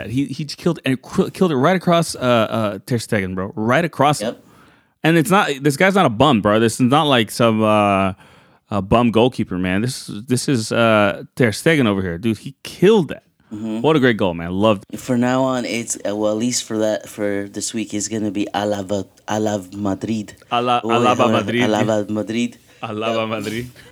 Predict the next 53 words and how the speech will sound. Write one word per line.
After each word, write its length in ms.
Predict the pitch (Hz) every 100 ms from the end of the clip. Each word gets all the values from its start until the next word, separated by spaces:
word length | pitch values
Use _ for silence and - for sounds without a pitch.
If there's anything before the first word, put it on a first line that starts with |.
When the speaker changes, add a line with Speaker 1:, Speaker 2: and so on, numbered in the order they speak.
| _ -
Speaker 1:
I 60 |
guess 240 | 139 220 -
it, 240 | 139 156 170
it 120 | 165
felt 160 | 147 233
like 100 | 180
Vin-, 320 | 127 135 135
like, 160 | 123 117
let's 180 | 127
go, 220 | - 139 127
go 140 | 127
to 40 |
Vinicius. 460 | 117 120 113 - 101
Like, 100 | 104
he 80 | 147
was 160 | 202
coming 240 | - 160 143
off 220 | 131 123
of, 200 | 117 104
uh, 360 | 98 92 82 - - - - - _ _ _ _
uh, 120 | 98
the 100 | 95
Shakhtar 440 | 98 - 110 - 135
game 260 | 156 151
where, 160 | 127 104
like, 240 | 92 92
the 80 | -
second 260 | - 110 107
half 120 | 98
Speaker 2:
Uh-huh. 100 | 127
Speaker 1:
he 40 | 117
just 180 | 110 -
tore 220 | 110 104
it 80 | 95
up. 220 | 107 - _ _ _ _
'Cause 160 | 135 117
the 40 |
first 280 | - 180 202
Speaker 2:
Yep. 60 | 143
Speaker 1:
half, 180 | 117 -
bro, 100 | 131
it 180 | 113 131
just 140 | 156
felt 100 | 165
like 80 | 139
he 80 | -
could 80 | 120
just 140 | 104
do 80 | 98
whatever 180 | 90 85
he 60 |
wants. 260 | 82 92 90
Like, 120 | 95